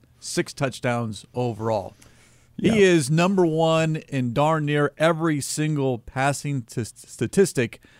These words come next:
Speaker 1: through fifteen weeks. And yeah, and Mister Irrelevant, very relevant here this season. And yes, a couple of Bay Area guys, it is a fun watch, just <laughs> not fun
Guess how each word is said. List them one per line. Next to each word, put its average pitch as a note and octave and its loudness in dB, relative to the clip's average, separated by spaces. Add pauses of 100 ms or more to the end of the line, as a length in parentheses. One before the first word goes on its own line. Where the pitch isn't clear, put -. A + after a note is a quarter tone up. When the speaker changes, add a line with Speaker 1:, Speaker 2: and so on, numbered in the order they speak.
(180)
Speaker 1:
through D#3 4 (140)
fifteen C3 -2 (180)
weeks. A#2+ -4 (200)
And C3+ 0
yeah, D#3 2 (500)
and B2+ -2
Mister D3 0
Irrelevant, G3 2 (320)
very E3 4
relevant C#3 2
here C3 -2
this A#2 -2
season. C3 -2 (420)
And D3+ 2
yes, D3+ 0
a - -20
couple D3 -2
of C3 -2
Bay D#3 6
Area E3+ 6
guys, F#3 2
it D3+ 2
is C#3 2
a B2+ 2
fun C#3 0
watch, D3+ 0
just - -6
<laughs> C3+ -4
not D#3 -4
fun C#3 -6